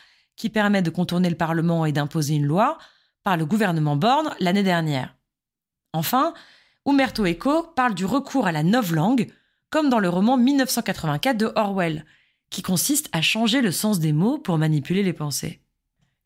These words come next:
Quel meilleur exemple qu'un Macron disant : « Je ne dirais pas que c'est un échec, mais ça n'a pas marché », ou encore qui nous dit qu'il n'a jamais défendu Depardieu en tant qu'agresseur, alors qu'il avait dit à l'époque que Depardieu rend fière la France.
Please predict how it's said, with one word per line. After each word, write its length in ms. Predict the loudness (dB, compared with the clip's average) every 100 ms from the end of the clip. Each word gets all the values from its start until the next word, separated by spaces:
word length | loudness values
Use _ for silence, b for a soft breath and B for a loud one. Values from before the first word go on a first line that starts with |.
| _ _
Quel 240 | -2 0 2
meilleur 340 | 2 2 2
exemple 600 | 0 0 0 0 -2 -8 _ -4
qu'un 160 | 0 2
Macron 480 | 0 -2 -2 0
disant : « 600 | 2 2 2 2 0 -6 _ _ -6
Je 140 | 0
ne 80 | 2
dirais 220 | 2 0
pas 140 | 0 -2
que 60 |
c'est 160 | -2 0
un 120 | 2
échec, 580 | 2 2 0 -2 -6 -10 -6
mais 80 |
ça 140 | -4 0
n'a 120 | 0
pas 120 | 0
marché », 500 | 0 0 0 -2 -6 _ _ _ _ _ -2
ou 160 | 2 2
encore 460 | 0 2 2 2 B B B _
qui 160 | -2 2
nous 100 | 2
dit 180 | 2
qu'il 200 | 2 0
n'a 120 | 2 2
jamais 340 | 2 2 2
défendu 420 | 0 0 0 2
Depardieu 480 | 0 0 0 0 -4
en 80 | -4
tant 180 | -2 -2
qu'agresseur, 680 | 0 -2 -2 0 0 0 -4 b _ _ -2
alors 200 | 0 -2
qu'il 200 | -2 -2
avait 180 | -2
dit 180 | -2 -2 -2
à 80 |
l'époque 500 | -4 -2 -4 -4 -8 -10
que 100 | -4
Depardieu 560 | -2 -2 -2 -2 -2 -2
rend 180 | -2
fière 280 | -4 -2 -2
la 100 | -4
France. 560 | -8 -10 -10 -10 -14